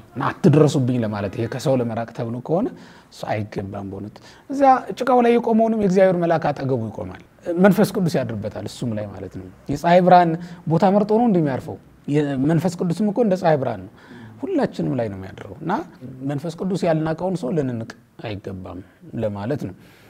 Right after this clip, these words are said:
እሱን ማድረግ ይኖርብናል። ከዛ ውጭ ቅድም እንዳልኩት ዋዛ ፈዛዛ ጨዋታና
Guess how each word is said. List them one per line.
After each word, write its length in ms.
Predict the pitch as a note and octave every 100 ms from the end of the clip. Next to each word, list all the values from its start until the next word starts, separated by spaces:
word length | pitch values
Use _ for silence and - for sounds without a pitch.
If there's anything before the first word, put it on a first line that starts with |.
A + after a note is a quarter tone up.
| _ _
እሱን 340 | B2+ - G3 F#3
ማድረግ 360 | C3+ B2 A#2+ A2
ይኖርብናል። 600 | G#2+ G#2 A#2 D3+ F#3 G#3 F3+
ከዛ 200 | C#3 B2+
ውጭ 160 | C#3+ C#3+
ቅድም 280 | D3 C3+ C3
እንዳልኩት 400 | B2+ C3 F3 C#3
ዋዛ 180 | A#2+ A#2
ፈዛዛ 360 | - A2 G#2+ G#2 G2+ F#2+ - - A2
ጨዋታና 420 | - - A2+ A2+